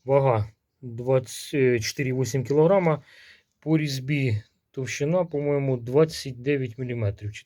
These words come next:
двадцять восемь, чи двадцять дев'ять, там плюс-мінус. Так, нейлонові застяжечки.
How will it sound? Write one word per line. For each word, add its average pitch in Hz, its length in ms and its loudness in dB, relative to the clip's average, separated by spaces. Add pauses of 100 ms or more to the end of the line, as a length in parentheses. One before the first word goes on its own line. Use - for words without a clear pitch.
(120)
двадцять 139 320 -6
восемь, 208 240 -2
чи 117 80 -4
двадцять 120 320 -2
дев'ять, 101 300 0 (480)
там 104 120 -6
плюс-мінус. 113 760 -4 (1300)
Так, 135 200 4
нейлонові 156 720 6
застяжечки. 131 1000 0